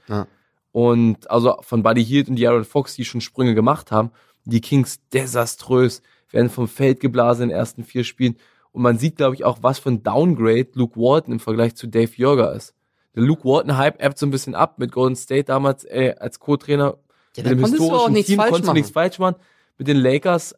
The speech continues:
Speaker 2: hat er sich nicht mit Ruhm bekleckert in den beiden Jahren. Gut, ey, in der
Speaker 1: Auch das
Speaker 2: zweiten Saison war
Speaker 1: Spielermaterial
Speaker 2: natürlich
Speaker 1: nicht
Speaker 2: auch
Speaker 1: da gehabt.
Speaker 2: schwierig, genau.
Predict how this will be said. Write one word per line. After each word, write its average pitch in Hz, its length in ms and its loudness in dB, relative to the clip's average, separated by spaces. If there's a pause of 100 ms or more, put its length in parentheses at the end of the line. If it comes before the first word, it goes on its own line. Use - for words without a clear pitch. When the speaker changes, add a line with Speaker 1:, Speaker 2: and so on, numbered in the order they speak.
(160)
Speaker 2:
hat 139 160 -4
er 123 160 4 (180)
sich 135 200 -8
nicht 147 160 2
mit 131 120 2
Ruhm 147 220 0
bekleckert 175 540 -2
in - 120 -8
den 143 140 0
beiden 147 280 2
Jahren. 151 360 0
Gut, 160 200 -2 (100)
ey, 127 300 -2 (460)
in - 80 -8
der 113 80 0
Speaker 1:
Auch 113 80 -2
das 123 140 2
Speaker 2:
zweiten 139 80 0
Saison 127 200 2
war 139 80 2
Speaker 1:
Spielermaterial 135 200 0
Speaker 2:
natürlich 104 220 0
Speaker 1:
nicht 131 80 0
Speaker 2:
auch 113 60 2
Speaker 1:
da 110 80 2
gehabt. 107 140 0
Speaker 2:
schwierig, 160 300 -2
genau. 131 320 0